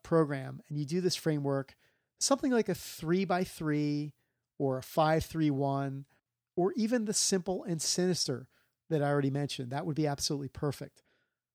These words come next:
So I think that these are examples of things that you would do in between programs like this. Again, you do planned variety,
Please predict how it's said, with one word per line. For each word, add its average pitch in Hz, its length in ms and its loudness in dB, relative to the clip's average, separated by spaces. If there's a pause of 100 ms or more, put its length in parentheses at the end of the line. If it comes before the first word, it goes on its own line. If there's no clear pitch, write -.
So 139 500 0 (1600)
I 165 80 -2
think 220 200 -2
that 180 200 2
these 196 260 4
are 170 320 4
examples 160 760 2
of 147 140 -2
things 151 280 -4
that 151 100 -2
you 139 140 -2
would 135 160 -2
do 135 400 0 (540)
in 190 200 2
between 151 680 0 (360)
programs 139 560 2
like 135 160 -2
this. 123 260 -8
Again, 147 180 0
you 147 100 -2
do 139 120 0
planned 151 400 -2
variety, 196 640 0